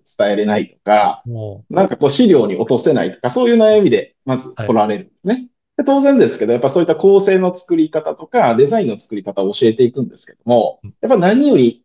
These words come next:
Speaker 1: 変わるのが、当然資料は変わるんですけど、
Speaker 2: うん。
Speaker 1: 何よりやっぱ変わってったのが、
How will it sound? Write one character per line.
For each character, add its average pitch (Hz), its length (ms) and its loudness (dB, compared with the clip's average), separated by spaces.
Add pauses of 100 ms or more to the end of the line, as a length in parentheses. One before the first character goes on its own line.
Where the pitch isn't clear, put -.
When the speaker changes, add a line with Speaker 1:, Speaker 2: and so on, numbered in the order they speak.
Speaker 1:
変 127 120 0
わ 117 100 4
る 117 140 -2
の 92 100 -14
が、 110 420 -6 (140)
当 254 140 -4
然 240 100 2
資 240 160 -2
料 214 140 2
は 101 120 -4
変 117 120 -2
わ 120 80 0
る 127 100 -6
ん 113 80 -10
で - 60 -20
す - 260 -20
け 85 60 -12
ど、 78 80 -10
Speaker 2:
う - 20 -8
ん。 110 220 -10
Speaker 1:
何 285 220 -4
よ 262 80 -4
り 196 80 2
や 135 80 2
っ - 20 -4
ぱ - 120 -6
変 131 80 2
わ 131 220 2
っ - 60 -20
て 196 80 0
っ 196 120 -6
た 113 120 -4
の 98 120 -14
が、 107 380 -4